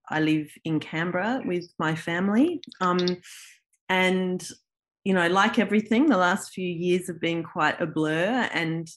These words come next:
this artwork that is being shown, um, at the Town Hall Gallery at the moment is a work that I actually made before, um, you know, sort of pre-covid, back when I was actually living in Melbourne and I was travelling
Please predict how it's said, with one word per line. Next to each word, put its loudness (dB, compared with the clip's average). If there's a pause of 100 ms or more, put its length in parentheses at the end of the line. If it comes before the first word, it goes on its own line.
(100)
this -6 (100)
artwork 2 (120)
that -2
is -2
being 0
shown, -2
um, -2 (460)
at 0
the 0
Town 2
Hall 2
Gallery 2
at -4
the -4
moment 2
is -4
a -2
work -2
that -6
I 0
actually -2 (500)
made 0 (480)
before, 2 (160)
um, -2 (260)
you -2
know, 2
sort -6
of -18
pre-covid, -2 (360)
back 0
when 2 (300)
I 2
was 4
actually 0
living -2
in 0
Melbourne 0
and -4
I -4
was -8
travelling 0